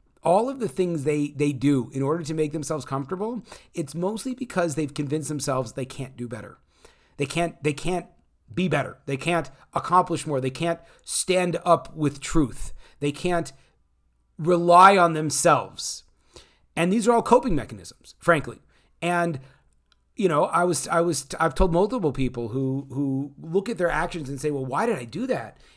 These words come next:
And the interesting thing is, it's like, you didn't do it 'cause you needed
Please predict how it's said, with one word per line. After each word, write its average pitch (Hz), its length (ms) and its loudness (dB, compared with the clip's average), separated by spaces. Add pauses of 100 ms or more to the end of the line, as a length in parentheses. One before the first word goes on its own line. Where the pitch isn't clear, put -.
And 151 100 -4
the 170 80 0
interesting 220 320 -6
thing 196 200 -2
is, 165 100 -4
it's 147 120 -10
like, 165 200 -2
you 170 80 -4
didn't 226 260 -4
do 196 180 -2
it 139 120 -2
'cause 143 240 -2
you 143 80 -4
needed 151 480 -2